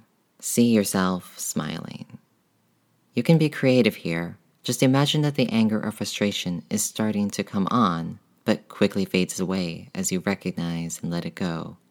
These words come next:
And tap into the sense of freedom,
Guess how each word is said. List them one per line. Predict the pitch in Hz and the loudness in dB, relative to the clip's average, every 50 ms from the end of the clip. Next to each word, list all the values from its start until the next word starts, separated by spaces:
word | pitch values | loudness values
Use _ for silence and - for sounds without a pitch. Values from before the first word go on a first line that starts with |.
| _ _ _ _ _ _ _ _ _ _ _ _ _ _ _ _ _ _ _ _ _ _ _ _ _ _ | _ _ _ _ _ _ _ _ _ _ _ _ _ _ _ _ _ _ _ _ _ _ _ _ _ _
And | - 110 104 101 | -2 0 0 0
tap | - - 123 123 - | 0 0 0 2 2
into | 139 131 - 127 | 0 0 0 0
the | 113 117 | 0 0
sense | 113 - 113 104 101 - | 0 2 2 2 2 0
of | 101 - | -2 -6
freedom, | - - - 95 90 180 180 - - - - | -6 -4 -2 -2 -2 -2 -4 -6 -6 -8 -10